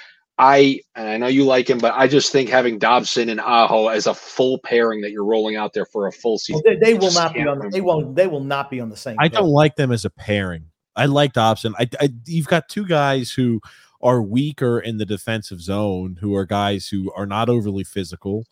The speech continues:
Speaker 3: It's just like, I, you know, for me, like, they play the modern style of N H L defensemen. I thought Dobson would always play better if he had some chemistry
Speaker 2: Pelech.
Speaker 3: there with, with Pelech. Yeah, with Pelech.
Speaker 2: Absolutely.
Speaker 3: Sure, why
Speaker 1: And
Speaker 3: not
Speaker 1: then,
Speaker 3: get to this
Speaker 1: and
Speaker 3: point?
Speaker 1: then if you, you know, uh, uh, uh,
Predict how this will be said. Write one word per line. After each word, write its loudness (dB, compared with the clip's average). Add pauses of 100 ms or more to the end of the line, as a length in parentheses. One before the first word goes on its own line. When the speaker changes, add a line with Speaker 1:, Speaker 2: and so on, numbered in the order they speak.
(320)
Speaker 3:
It's -2
just -4
like, -2
I, -12
you -8
know, -2
for -10
me, -2
like, -2
they 2
play -2
the 0
modern -2
style -2
of -8
N -8
H -10
L -4
defensemen. -12
I -2
thought -2
Dobson -2
would -4
always -2
play -4
better -4
if -8
he -6
had -6
some -16
chemistry -2
Speaker 2:
Pelech. -10
Speaker 3:
there -6
with, -8 (160)
with -16
Pelech. -6
Yeah, -8
with -12
Pelech. -6
Speaker 2:
Absolutely. -12 (280)
Speaker 3:
Sure, -2
why 0
Speaker 1:
And 4
Speaker 3:
not 4
Speaker 1:
then, 4
Speaker 3:
get -12
to -20
this -8
Speaker 1:
and 0
Speaker 3:
point? 0
Speaker 1:
then 0
if -4
you, 6 (160)
you -2
know, 4
uh, -2
uh, -4 (120)
uh, -8